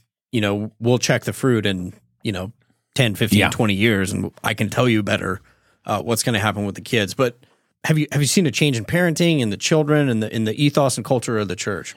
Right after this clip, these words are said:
Speaker 2: It does a couple things. One, it brings out parenting and discipline issues to the surface.
Speaker 1: Oh, yeah.
Speaker 2: The school does the same thing.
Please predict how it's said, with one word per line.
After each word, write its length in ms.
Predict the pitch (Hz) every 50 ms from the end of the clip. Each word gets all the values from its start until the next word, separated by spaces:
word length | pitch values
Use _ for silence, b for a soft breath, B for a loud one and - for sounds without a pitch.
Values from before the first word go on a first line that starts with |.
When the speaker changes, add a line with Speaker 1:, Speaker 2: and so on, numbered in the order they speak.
| _ -
Speaker 2:
It 80 | -
does 180 | 117 143 139 117
a 40 | 107
couple 280 | - 117 104 95 85
things. 300 | - 90 76 78 - -
One, 380 | - 110 117 123 143 160 165 165
it 220 | - 117 110 85
brings 300 | 101 117 127 135 131 104
out 220 | 127 123 113 - -
parenting 400 | - 110 110 113 113 135 120 107
and 80 | 98
discipline 400 | 92 98 95 - 107 - 110 95
issues 320 | 90 87 - - 90 82 -
to 100 | - 87
the 40 | 80
surface. 480 | - - 76 - - - - - - b b b b
Speaker 1:
Oh, 140 | 113 107 104
yeah. 160 | - - - -
Speaker 2:
The 80 | -
school 220 | - - - 151 147
does 200 | 127 127 117 107
the 80 | 110
same 260 | 107 - 104 90 87 82
thing. 240 | - 78 - -